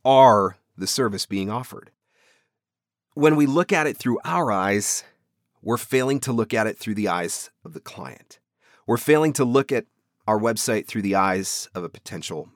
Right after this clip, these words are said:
buyer. I can't tell you how many voice actors I have coached with who I say,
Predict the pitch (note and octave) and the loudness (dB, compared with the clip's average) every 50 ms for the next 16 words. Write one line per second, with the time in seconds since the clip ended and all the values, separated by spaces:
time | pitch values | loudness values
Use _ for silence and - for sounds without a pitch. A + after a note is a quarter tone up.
0 | _ _ G#2 - D#2+ D2+ D#2 D2+ A#1+ - - - _ _ _ _ _ _ _ _ | _ _ -14 -12 -10 -10 -10 -12 -14 -16 -20 -20 _ _ _ _ _ _ _ _
1 | _ _ _ _ _ _ _ _ _ _ - C#3+ - - - A3+ G3 - - F3 | _ _ _ _ _ _ _ _ _ _ 2 2 2 4 2 2 2 2 2 0
2 | D3+ D3 B2+ G#2 A2+ C3 C#3+ D3+ C#3 G#2 A#2+ C3 B2+ - - A2 G#2+ - A2+ G#2+ | 2 2 0 -2 -2 -2 -2 -2 -2 0 0 0 0 2 0 0 0 0 -2 -4
3 | G2+ A2 G#2+ G#2+ G#2 G#2+ A2 G2 - - A#2 G2+ - - - C#2+ A#1+ - - - | -2 0 0 0 0 -2 -6 -8 -6 -4 -4 -4 -4 -6 -10 -12 -14 -14 -16 -20
4 | - _ _ _ _ _ _ _ _ - - D3+ C#3 C3 - - - A#2+ B2+ C#3 | -20 _ _ _ _ _ _ _ _ -4 0 0 0 0 0 2 4 6 6 6
5 | D3+ E3 D#3+ - - - C3 A2+ G2+ G2 F#2+ G2 F#2+ G2 F#2 - | 6 4 0 0 0 0 2 2 2 2 0 0 -2 -4 -6 -8